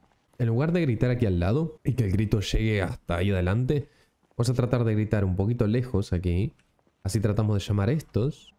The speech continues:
y no tantos de adentro de la prisión. Esto se puede complicar bastante, ¿eh? Pero necesitamos que la rompan. Dejarlos que rompan eso.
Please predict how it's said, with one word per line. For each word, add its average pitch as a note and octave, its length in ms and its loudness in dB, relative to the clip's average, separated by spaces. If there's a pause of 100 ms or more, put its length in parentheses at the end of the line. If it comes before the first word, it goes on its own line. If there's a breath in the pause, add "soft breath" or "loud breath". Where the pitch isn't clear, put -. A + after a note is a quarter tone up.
(120)
y B2 120 0
no A#2 120 0
tantos A2 380 2
de G2 80 2
adentro G2 360 2
de F2 80 2
la E2+ 100 0
prisión. E2 360 -2 (2750)
Esto A#2 260 -2
se A#2 120 0
puede A2+ 280 0
complicar G#2 480 0
bastante, G2 640 2
¿eh? C#3 100 -2 (160)
Pero G2+ 200 2
necesitamos G#2 500 0
que G#2 80 0
la F#2+ 80 0
rompan. F#2+ 400 0 (180)
Dejarlos A2+ 340 -2
que G2+ 120 -2
rompan G2+ 400 0
eso. C#3 340 -2